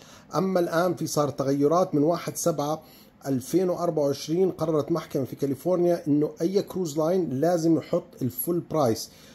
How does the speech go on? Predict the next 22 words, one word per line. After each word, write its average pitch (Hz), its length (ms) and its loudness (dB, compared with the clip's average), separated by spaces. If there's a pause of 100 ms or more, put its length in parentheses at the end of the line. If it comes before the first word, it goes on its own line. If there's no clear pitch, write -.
(140)
أنت 139 120 -4
كنت 170 220 -2
زمان 165 340 2
تدخل 175 340 -2
تلاقيها 170 300 2
حقها - 320 -8
خمسمية 147 380 0
دولار، 170 360 4
بس 151 220 -2
توصل 160 460 0
على 147 180 0
النهاية 151 460 4
عند 143 160 0
الدفع 156 400 2
تلاقي 170 260 2
على 143 160 2
الواحد 151 400 0
وصلت 156 340 -4
ألف 156 240 -4
وخمسمية، 131 460 0
ألف 123 100 0
وستمية. 110 500 -2